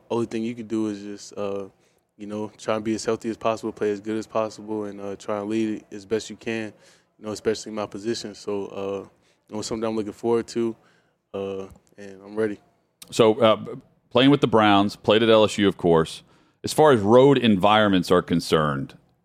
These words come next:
Speaker 2: the L-, the, the S E C stadiums are louder
Speaker 1: Yeah,
Speaker 2: just for the
Speaker 1: yeah,
Speaker 2: sheer
Speaker 1: yeah.
Speaker 2: volume of people in the stadium. But as far as road environments and feeding off of the road crowd,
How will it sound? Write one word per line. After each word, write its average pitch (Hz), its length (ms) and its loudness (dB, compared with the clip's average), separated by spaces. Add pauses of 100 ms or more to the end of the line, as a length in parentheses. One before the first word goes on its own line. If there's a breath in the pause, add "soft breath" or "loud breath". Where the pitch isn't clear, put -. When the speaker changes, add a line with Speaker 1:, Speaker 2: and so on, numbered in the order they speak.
Speaker 2:
the 107 160 2
L-, 131 220 6
the, 110 400 2
the 123 180 2
S 139 200 4
E 113 60 2
C - 160 2
stadiums 90 540 2
are 92 140 4
louder 90 760 2
Speaker 1:
Yeah, 113 120 -4
Speaker 2:
just 104 160 2
for 107 60 0
the 101 80 4
Speaker 1:
yeah, 90 60 -2
Speaker 2:
sheer 117 220 4
Speaker 1:
yeah. 92 60 0
Speaker 2:
volume 104 380 4
of - 140 -2
people 107 300 0
in 90 60 2
the 85 80 0
stadium. 85 600 0 (500 soft breath)
But 120 200 2
as 110 100 -2
far 147 280 6
as 107 120 2
road 131 260 6
environments 107 680 2
and 92 120 -2
feeding 110 360 2
off 101 220 2
of 90 80 -2
the 85 100 2
road 101 300 6
crowd, 73 480 2